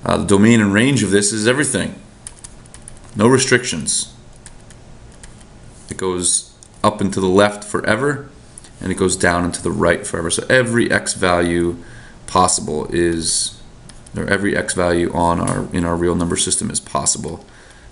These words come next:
And same thing for the range. No restrictions whatsoever. Number eleven.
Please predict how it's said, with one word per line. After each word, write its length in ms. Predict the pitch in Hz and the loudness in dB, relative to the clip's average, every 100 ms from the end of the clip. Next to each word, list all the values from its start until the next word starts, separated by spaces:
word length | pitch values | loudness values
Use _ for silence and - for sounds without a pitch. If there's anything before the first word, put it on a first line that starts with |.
| - | -4
And 380 | 95 92 95 92 | 0 2 0 0
same 200 | 113 107 | -2 -2
thing 140 | 117 | -4
for 120 | 113 | -2
the 80 | 110 | 0
range. 580 | 104 117 98 90 - - - - - - - - - - | 2 2 2 0 -4 -8 -18 -20 -20 -20 -20 -20 -20 -4
No 160 | 101 113 | 4 4
restrictions 600 | 110 - 90 - 87 87 | 4 2 0 0 -4 -2
whatsoever. 560 | 82 - - - - - - - - - - - - - - - - - - - - - - - - - - - - - - - - - - - - - - - - - - - 87 | -2 -2 -2 -2 -6 -8 -20 -20 -20 -20 -20 -20 -20 -20 -20 -20 -20 -20 -20 -18 -18 -16 -18 -18 -20 -20 -20 -20 -20 -20 -20 -20 -20 -20 -20 -20 -20 -20 -20 -20 -20 -20 -20 -12 -4
Number 180 | 87 | 0
eleven. 320 | 90 113 98 | 2 2 0